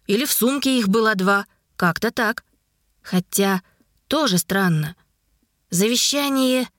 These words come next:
приняли в суде. И наследство досталось тому, кому хотела его отдать Айсидора. Всему есть объяснение,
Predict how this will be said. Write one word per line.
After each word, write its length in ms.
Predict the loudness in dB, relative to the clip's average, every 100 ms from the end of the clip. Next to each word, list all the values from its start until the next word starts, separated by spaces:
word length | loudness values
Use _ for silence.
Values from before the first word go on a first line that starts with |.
| _
приняли 460 | -4 0 2 2 2
в 40 |
суде. 440 | 0 0 0 -2 -6 _ _ _
И 120 | -2 0
наследство 580 | 0 0 -2 0 0
досталось 520 | 0 -2 0 0 0 0
тому, 420 | -2 0 -2 -4 _ _
кому 240 | -4 -2 0
хотела 460 | 0 0 0 0
его 260 | 2 2 0 0
отдать 500 | -2 0 -2 -2 -8 _
Айсидора. 680 | -2 0 0 2 2 2 -2 _ _ _ _ _ _ _ _ _
Всему 540 | -6 -2 2 2 2 2
есть 320 | 2 2 -2
объяснение, 800 | -2 -2 2 2 4 2 0